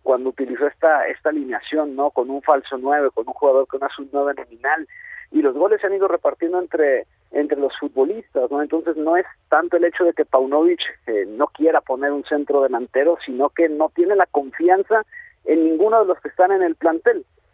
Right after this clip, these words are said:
Eh, por eso yo creo que saldrá con lo mismo, porque lo que presentó ante América es lo mejor que tiene este equipo. Entonces no, no veo al menos alguna modificación que pudiera hacer en el ataque, porque él se ha casado con estos jugadores, con Alvarado, con Vega, con Brizuela,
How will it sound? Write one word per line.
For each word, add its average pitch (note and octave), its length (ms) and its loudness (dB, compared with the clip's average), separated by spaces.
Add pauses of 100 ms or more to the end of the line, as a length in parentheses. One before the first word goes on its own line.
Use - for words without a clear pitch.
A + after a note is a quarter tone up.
(100)
Eh, G#2 360 -2
por D3 200 2
eso D#3+ 240 2
yo F3+ 360 2 (180)
creo F3 180 2
que D#3+ 300 0 (520)
saldrá C#3+ 300 0
con G3 160 -2
lo E3+ 60 -2
mismo, G3+ 340 -6
porque C3+ 300 -4
lo C3+ 120 -2
que C3 160 -6
presentó C#3 460 0
ante G3 160 -2
América F#3 320 -2
es F3+ 80 -2
lo F#3 80 -2
mejor E3 260 0
que F3 120 -6
tiene E3+ 240 -4
este - 160 -4
equipo. - 300 -14 (440)
Entonces C#3+ 440 -2
no, D3+ 200 2
no E3 280 0
veo F3 380 4 (240)
al B2 180 -4
menos D#3 300 -4
alguna D3 320 -4
modificación D3 840 -2 (260)
que B2+ 80 0
pudiera D3 360 2
hacer D3 260 -2
en D3 60 -4
el B2+ 100 -2
ataque, D#3+ 420 -2
porque B2+ 360 -2
él D3 120 -4
se D#3 80 -2
ha C#3+ 60 0
casado C3+ 400 0
con B2+ 180 -2
estos C3 280 -8
jugadores, D3 540 4
con B2 140 -6
Alvarado, B2 460 -2
con - 200 -20
Vega, C3+ 260 0
con - 140 -20
Brizuela, C#3+ 480 -2